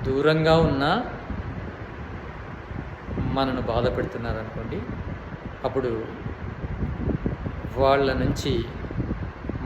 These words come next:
మనము ఏ విధంగానైతే దూరం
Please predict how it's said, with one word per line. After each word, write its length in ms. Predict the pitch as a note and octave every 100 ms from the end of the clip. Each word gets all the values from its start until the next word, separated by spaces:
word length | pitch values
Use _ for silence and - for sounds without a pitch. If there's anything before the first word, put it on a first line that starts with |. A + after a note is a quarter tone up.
| C3+
మనము 340 | C3 B2+ B2 C3 B2 - - - - C3
ఏ 40 | C#3 C#3+
విధంగానైతే 720 | D#3 E3 D3+ D3 C3 A#2 B2+ A#2 - - - - - - - - - - - - - - - - - - - - C3
దూరం 320 | C#3 D#3+